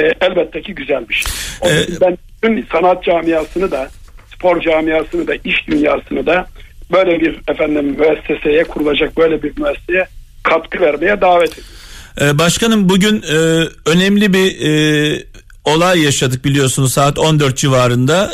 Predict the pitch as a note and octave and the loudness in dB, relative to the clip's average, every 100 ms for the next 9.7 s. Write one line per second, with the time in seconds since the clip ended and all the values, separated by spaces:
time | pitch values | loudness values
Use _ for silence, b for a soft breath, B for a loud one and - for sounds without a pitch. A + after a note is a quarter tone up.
0 | B2 B2+ B2 C3+ B2+ C3+ C#3 E3+ F#3 E3 | 0 0 0 0 0 0 0 2 2 2
1 | B2+ C3+ A#2+ A2+ B2+ D#3 F#3+ - A#2 B2+ | 2 2 2 2 2 2 0 -2 0 0
2 | - C#3 C3 A#2+ A#2 D3+ G3+ G3 B B | 0 2 2 2 2 2 0 -2 B B
3 | B - C3 B2+ C#3 D#3+ - D3 D#3 G3 | B -2 0 2 2 2 2 2 2 2
4 | G3 - B2+ - C3 E3 - C#3 D3+ D#3+ | 0 -2 -2 0 0 2 2 2 2 2
5 | D3 C3+ C3 C#3 E3+ D#3 D#3+ C3+ C#3+ C#3+ | 2 2 2 2 2 2 0 0 0 0
6 | C#3 C3 G#2 F2 - - C3+ - E3+ B2+ | 2 2 2 2 -2 -2 -2 -2 0 2
7 | F4 F#2+ - - - - - F3 D#3+ C3 | 2 0 -2 -8 -20 -20 -4 0 0 -2
8 | - G3+ G3+ F3 G3 F3 - F3 E3 E3+ | -2 0 2 0 0 -4 0 0 0 -2
9 | F3 F3+ - D#3+ C#3+ E3 | -4 -4 -4 -4 -4 -8